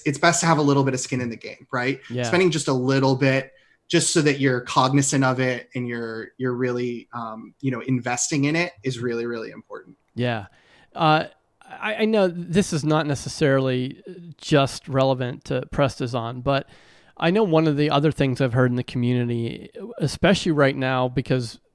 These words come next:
Speaker 2: it's widely recognized we're in a pay-to-play environment for authors, that if, if you're not running ads, you, you're just not gonna get organic eyeballs anymore. That, those days are gone. So I think the, you know, the elephant in the room is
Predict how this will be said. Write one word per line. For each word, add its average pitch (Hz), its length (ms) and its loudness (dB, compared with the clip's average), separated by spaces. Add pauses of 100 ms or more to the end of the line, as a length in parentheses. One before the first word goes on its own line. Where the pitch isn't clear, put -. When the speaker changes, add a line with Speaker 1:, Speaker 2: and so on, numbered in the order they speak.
(160)
Speaker 2:
it's 156 240 -2
widely 165 320 6
recognized 131 640 -4
we're 127 100 -2
in 123 60 -2
a 120 60 -4
pay-to-play 123 440 -4
environment 117 480 -4
for - 160 -8
authors, 117 440 -4
that 127 140 -4
if, 127 160 -6
if - 160 -4
you're 151 120 2
not 160 200 2
running 127 280 -2
ads, 117 440 -6 (480)
you, 143 120 -2
you're 160 220 4
just 165 200 0
not 135 200 2
gonna 127 160 -4
get 127 160 -2
organic 120 420 -4
eyeballs 113 420 -4
anymore. 113 460 -6
That, 127 340 -6
those 143 220 2
days 123 220 0
are 127 60 -4
gone. 117 360 -6 (640)
So 170 240 2
I 170 100 2
think 233 300 -2
the, 127 400 2 (560)
you 147 120 -2
know, 147 60 2
the 143 120 2
elephant 180 340 4
in 139 80 2
the 120 100 -2
room 131 360 2
is 117 280 -6